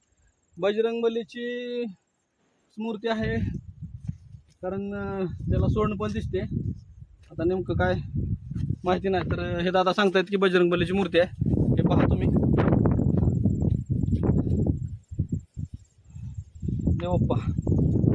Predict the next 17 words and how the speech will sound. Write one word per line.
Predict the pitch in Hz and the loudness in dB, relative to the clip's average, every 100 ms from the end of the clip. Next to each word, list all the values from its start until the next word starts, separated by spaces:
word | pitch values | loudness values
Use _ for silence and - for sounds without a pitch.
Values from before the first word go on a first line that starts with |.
| - | 4
गणपती, | - - - 143 - - | 4 4 4 4 2 2
आमचा | - - - - - - - - - - - - - | 2 4 4 4 4 2 4 4 4 4 6 6 6
अधिपती, | - - - - - - - - - - - | 4 4 4 6 6 6 6 6 6 6 4
गणपती. | - - - - - - - - - - - - - - - | 4 4 4 4 2 4 4 6 6 6 6 6 6 4 4
तर | - - - - | 4 4 4 4
असं | - - | 6 4
ही | - - - | 4 2 0
वळसा | 151 160 156 151 | 0 -2 -2 -4
घालून, | 156 160 175 - - - - | -4 -4 -6 -6 0 2 4
अ, | 143 143 | 2 2
जावं | 160 151 | 2 2
लागतंय. | 143 - 175 - - - - - - 151 | 2 0 0 -2 -4 -6 -6 -6 -6 -4
इथून | 147 165 196 - - - - - - - - - - - - - _ - - - - | -4 -2 -2 -2 -4 -4 -4 -4 -4 -10 -10 -16 -16 -16 -20 -20 _ -20 -12 -10 -8
आपण | 135 160 | -8 -4
वरती | 156 151 - | 0 0 0
आलोय. | 143 120 - - _ - - _ _ _ _ _ _ _ _ _ - | -2 -2 -6 -16 _ -16 -16 _ _ _ _ _ _ _ _ _ -4
मित्रांनो, | 214 202 247 262 | 0 4 4 6